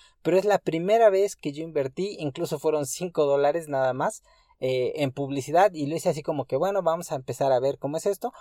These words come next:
porque como te digo, yo no hice esta, este perfil, eh, buscando venderte algo. Yo simplemente dije, "Voy a compartir lo que sé", porque me place hacerlo, porque me llena hacerlo, porque creo que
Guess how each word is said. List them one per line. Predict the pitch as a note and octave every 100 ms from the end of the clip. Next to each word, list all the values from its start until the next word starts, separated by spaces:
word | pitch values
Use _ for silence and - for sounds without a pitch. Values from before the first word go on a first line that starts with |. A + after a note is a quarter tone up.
| -
porque | - E3 E3
como | - E3+ E3+
te | F#3+
digo, | G#3 E3+
yo | C3 D#3+ G3+
no | F#3+ F3+ G3
hice | G3 F3+ F#3+ D#3+
esta, | E3 - D#3+ C3
este | - C#3 - F3
perfil, | C#3+ B2+ - E3+ F3 - _ _ _
eh, | D3+ C#3 C3+ C#3
buscando | C#3+ C#3 - F#3+ F3+
venderte | D3+ C#3+ C#3 C3+ C3
algo. | B2+ A#2+ A2 _ _
Yo | C3+ E3
simplemente | - F#3 F3+ E3 E3+ D#3 E3
dije, | D3 D#3
"Voy | D#3 A3
a |
compartir | A3+ G3+ E3 D#3+ - E3
lo | E3 D3+
que | C3
sé", | - F3+ A3+ -
porque | C#3 - C3 - _ _
me | D3 C#3 C3+
place | - E3 F3 E3
hacerlo, | D3 - D#3+ E3 E3
porque | C#3+ C3+ C#3+
me | C3 B2+
llena | D#3+ F#3+ F3+
hacerlo, | - D3+ D3 D3+
porque | C#3+ - B2+
creo | D#3+ E3+
que | -